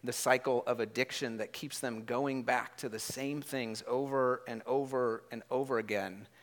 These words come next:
thinking, "If I get a little bit more this time, maybe, maybe it'll finally feel right."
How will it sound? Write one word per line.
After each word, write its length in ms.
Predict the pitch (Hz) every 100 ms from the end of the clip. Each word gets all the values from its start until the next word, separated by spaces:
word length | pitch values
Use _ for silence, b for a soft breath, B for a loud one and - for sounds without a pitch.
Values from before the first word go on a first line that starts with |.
| b b b _
thinking, 240 | 165 147
"If 120 | 139
I 60 | 156
get 140 | 180
a 40 | 202
little 180 | 233 208
bit 120 | 202
more 360 | 147 160 180
this 180 | 156 117
time, 360 | - 120 98 107
maybe, 500 | 123 143 147 139 117 b b b b _ _ _
maybe 220 | 160 160
it'll 160 | 175 151
finally 300 | - 139 131
feel 340 | - 131 113 101
right." 500 | 110 104 82 - -